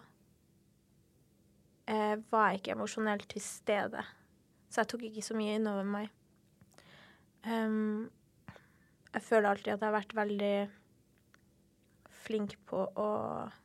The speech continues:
skjule mine egne følelser, eller bare putte dem i en skuff. Men med det her så var det veldig vanskelig, fordi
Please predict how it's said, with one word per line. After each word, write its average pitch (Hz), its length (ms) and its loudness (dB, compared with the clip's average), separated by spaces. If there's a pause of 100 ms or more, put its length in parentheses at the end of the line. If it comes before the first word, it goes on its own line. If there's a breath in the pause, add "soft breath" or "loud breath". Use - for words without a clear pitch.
skjule 208 480 -2
mine 208 240 0
egne 214 240 -2
følelser, 214 460 -4
eller 214 160 -2
bare 220 160 0
putte 233 280 -4
dem 214 140 0
i 208 80 -2
en 208 100 -4
skuff. - 340 -2 (1300)
Men 226 180 8
med 214 140 6
det 208 80 0
her 202 180 6
så 202 160 -4
var 202 80 4
det 202 120 0
veldig 202 260 0
vanskelig, 202 500 -4
fordi 202 240 0